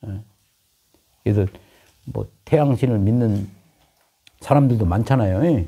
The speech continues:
예. 그런 게, 그게 병화가 신이야, 신. 예. 임수는 뭐야? 하느님이고, 하나님 <laughs> 일. 우주잖아, 우주. 어. 그거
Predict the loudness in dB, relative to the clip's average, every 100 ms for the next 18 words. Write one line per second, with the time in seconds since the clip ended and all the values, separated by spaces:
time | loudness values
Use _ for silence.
0 | -6 -4 -4 -4 -4 -4 -4 -2 -2 0
1 | 0 2 2 0 -2 -4 -4 -6 -10 -14
2 | -14 _ _ _ _ _ _ -16 -14 -14
3 | _ _ _ _ _ _ _ _ _ 4
4 | 6 8 6 2 2 2 2 -2 _ _
5 | _ _ _ _ _ _ _ _ 0 2
6 | 2 0 -2 -6 -8 _ _ -18 -18 -18
7 | _ _ -2 6 8 6 4 -14 0 4
8 | 4 4 0 -6 -4 -8 -8 -16 -20 _
9 | _ _ _ _ 2 4 6 6 4 4
10 | 2 2 -2 -2 -12 _ -10 -6 -6 -8
11 | -10 -4 0 2